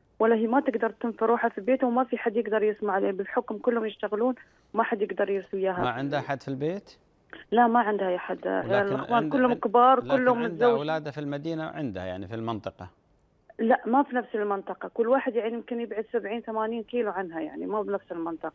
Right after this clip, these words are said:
Speaker 2: ما عندها أحد من أولاد في المنطقة نفسها؟
Speaker 1: لا، ولا أحد يا
Speaker 2: وهي، هي
Speaker 1: كل
Speaker 2: نشيطة قادرة على أن تقوم بنفسها؟
Speaker 1: في السبعينات يا شيخي، وحتى تخاف، قالت لك مستحيل إني أقدر أبات روحي في البيت، مستحيل يعني.
Speaker 2: مم.
Speaker 1: فما بقادرة يعني.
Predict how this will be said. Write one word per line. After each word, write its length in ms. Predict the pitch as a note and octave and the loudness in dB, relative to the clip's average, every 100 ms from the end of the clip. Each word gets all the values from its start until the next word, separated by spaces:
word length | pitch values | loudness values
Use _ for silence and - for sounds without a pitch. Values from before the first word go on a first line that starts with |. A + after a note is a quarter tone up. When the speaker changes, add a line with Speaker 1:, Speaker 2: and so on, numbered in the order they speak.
| - | -4
Speaker 2:
ما 120 | C#3+ | -2
عندها 300 | E3 D#3 E3 | 0 -2 -4
أحد 200 | E3 E3 | -4 -6
من 80 | D#3 | -4
أولاد 320 | D3+ E3 E3+ | -2 0 0
في 80 | D3+ | -2
المنطقة 460 | D#3+ D#3 C3+ B2+ C3 | -4 -2 -4 -4 -4
نفسها؟ 420 | B2 - G2 F#2 | -4 -8 -12 -6
Speaker 1:
لا، 220 | G#3+ A#3 A3 | 2 6 6
ولا 300 | G#3 B3+ A3+ | 4 4 4
أحد 300 | - F#3+ F3 | 2 -4 -4
يا 100 | F3+ | -4
Speaker 2:
وهي، 460 | F3+ D3 D3+ D3 | -2 0 0 0
هي 280 | C#3+ D3+ C#3+ | 0 0 0
Speaker 1:
كل 60 | C#3+ | 0
Speaker 2:
نشيطة 480 | A#2 E3 E3 D3 | -2 -2 0 0
قادرة 420 | C3 C#3+ D3+ D3 C3 | 0 2 2 2 0
على 280 | C3 C3 | 0 0
أن 200 | B2+ A#2+ | -2 -6
تقوم 280 | A2+ C3 C3 | -8 -4 -2
بنفسها؟ 440 | B2 C3 D4+ D4 D4 | -2 0 2 4 4
Speaker 1:
في 140 | G#3 | 0
السبعينات 760 | - E4 A#3 A#3+ C4+ C#4+ C4 G#3+ | 0 0 2 2 4 4 2 2
يا 280 | G3 F#3+ F3+ | 0 0 -4
شيخي، 340 | - G3 G#3 A3 | -8 -10 -6 -2
وحتى 320 | A3 C4 C#4+ | -2 2 0
تخاف، 280 | - C#4 G#3 | 2 2 2
قالت 180 | B3 B3 | 0 0
لك 120 | C4+ | -2
مستحيل 500 | C4 - C4 D4 D4 | -2 0 0 2 0
إني 200 | C4 C4 | 0 0
أقدر 400 | C#4+ B3 C4 - | 0 0 2 2
أبات 320 | A3 C4+ C4 | 2 0 2
روحي 260 | B3+ B3 A#3+ | -2 0 -4
في 100 | A3+ | -4
البيت، 260 | A3 C4+ | -4 -4
مستحيل 540 | A3+ G3+ A3 G#3 A3 F3 | -6 -8 -8 -4 -6 -4
يعني. 240 | D#3+ E3+ - - | -8 -12 -18 -10
Speaker 2:
مم. 320 | A#2+ A2+ G2+ - _ | -6 -4 -6 -12 _
Speaker 1:
فما 300 | A#3+ B3+ C4+ | 0 4 4
بقادرة 460 | G#3 F#3+ A3 G3+ F#3 | 2 2 2 2 0
يعني. 280 | E3+ F3+ | -2 -8